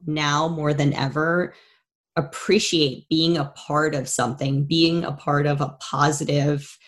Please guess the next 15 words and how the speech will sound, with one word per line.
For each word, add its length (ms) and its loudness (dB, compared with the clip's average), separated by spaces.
and 240 2
welcoming 720 0
environment 960 0
and 240 -2
community 500 0
when 220 2
you're 140 0
surrounded 680 0
by 160 -2
so 340 -2
much 260 -2
negativity 800 0
on 220 -2
social 400 -4
media, 400 -2